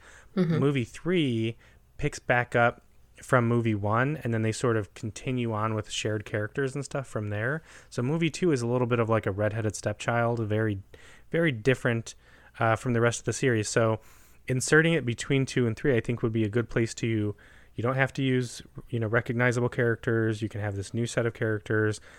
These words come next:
Speaker 2: but it's very much in the m-, like, the mythos, and it's close enough to the first movie that the characters in the game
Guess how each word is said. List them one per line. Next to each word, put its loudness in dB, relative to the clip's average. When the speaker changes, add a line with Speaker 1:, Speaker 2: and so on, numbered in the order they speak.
Speaker 2:
but 2
it's -6
very 2
much 0
in -4
the -4
m-, -4
like, -4
the -6
mythos, 0
and -4
it's -4
close 0
enough 2
to 0
the 0
first 0
movie 2
that 0
the -2
characters 2
in 2
the 2
game 2